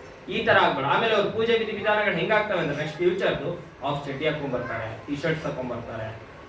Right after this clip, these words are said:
ಮಲೇಷ್ಯಾದಲ್ಲಿ ನಾನು normally ಒಂದು ವಿಡಿಯೋ ನೋಡಿ ಸೋಷಿಯಲ್ ಮೀಡಿಯಾ, ರಿಮೋಟ್ ಕಂಟ್ರೋಲ್ ಮೇಲೆ ಆರತಿ ಮಾಡ್ತಾ ಇದ್ದಾರೆ ಮಲೇಷ್ಯಾದಲ್ಲಿ. ಪ್ರೆಸೆಂಟ್ ಯಾರಾದ್ರೂ ಫಾರಿನರ್ಸ್ ಯಾರಾದ್ರೂ ಹೋಗೋರು ಇದ್ರೆ ನನ್ಗೊಂದು ರಿಮೋಟ್ ತಂದು ಕೊಟ್ರಿ, ತರ್ತೀರಾ?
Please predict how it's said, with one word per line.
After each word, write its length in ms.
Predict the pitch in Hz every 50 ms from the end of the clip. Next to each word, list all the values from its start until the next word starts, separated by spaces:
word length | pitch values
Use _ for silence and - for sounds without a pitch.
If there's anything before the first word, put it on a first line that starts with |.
| - -
ಮಲೇಷ್ಯಾದಲ್ಲಿ 720 | 156 175 196 214 214 214 214 202 175 165 156 - 208 - -
ನಾನು 200 | 165 151 143 135
normally 460 | 127 127 131 139 143 156 160 160 156
ಒಂದು 140 | 156 135 127
ವಿಡಿಯೋ 280 | 127 135 151 165 160
ನೋಡಿ 140 | 139 123 120
ಸೋಷಿಯಲ್ 340 | 117 120 139 135 143 156 151
ಮೀಡಿಯಾ, 200 | 127 - - - - - - - - - - -
ರಿಮೋಟ್ 360 | 156 175 - 233 233 - -
ಕಂಟ್ರೋಲ್ 380 | 190 196 196 196 202 202 202
ಮೇಲೆ 160 | 190 190 202 226
ಆರತಿ 320 | 208 196 180 170 180 175
ಮಾಡ್ತಾ 280 | 165 156 139 - - -
ಇದ್ದಾರೆ 220 | - - - - - - - - - - - - - - - - - 247 233 175 170 170 170 170 165 165 151 147 - - - - - -
ಮಲೇಷ್ಯಾದಲ್ಲಿ. 560 | 143 151 160 160 - 135 - - - - - - - - - - - - -
ಪ್ರೆಸೆಂಟ್ 520 | - 165 160 - 220 190 - - - - - - - - - - - - - - - - - -
ಯಾರಾದ್ರೂ 640 | 180 185 190 185 190 185 175 170 156 147 147 151 156 - -
ಫಾರಿನರ್ಸ್ 640 | 175 170 170 170 165 160 - 165 - - - -
ಯಾರಾದ್ರೂ 300 | 151 156 160 160 156 156
ಹೋಗೋರು 320 | 151 156 156 160 165 151 143
ಇದ್ರೆ 140 | 143 156 156
ನನ್ಗೊಂದು 340 | 156 151 147 143 139 139
ರಿಮೋಟ್ 260 | 151 165 175 175 175 165
ತಂದು 180 | 151 147 139
ಕೊಟ್ರಿ, 280 | 135 135 127 110 - - - - - - - - - - - - 262 - - - - - - - - - - - - - - 180 165
ತರ್ತೀರಾ? 680 | 151 156 156 160 185 165 160 160 165 - - - -